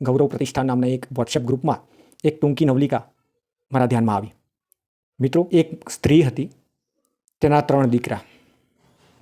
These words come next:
સ્ત્રીના પતિ તેના નામે ઘણી બધી સંપત્તિ મૂકીને ગયા હતા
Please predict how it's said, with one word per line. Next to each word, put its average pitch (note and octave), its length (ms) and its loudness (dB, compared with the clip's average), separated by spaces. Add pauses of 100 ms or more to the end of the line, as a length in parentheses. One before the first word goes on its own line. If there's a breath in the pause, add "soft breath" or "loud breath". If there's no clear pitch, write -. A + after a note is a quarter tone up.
(100)
સ્ત્રીના D3 380 0
પતિ C3+ 440 0 (600 soft breath)
તેના E3 240 4
નામે D#3 220 2
ઘણી C3 220 0
બધી C#3 220 0
સંપત્તિ B2+ 420 -2
મૂકીને C#3 360 -2
ગયા A2 220 0
હતા G2 320 -10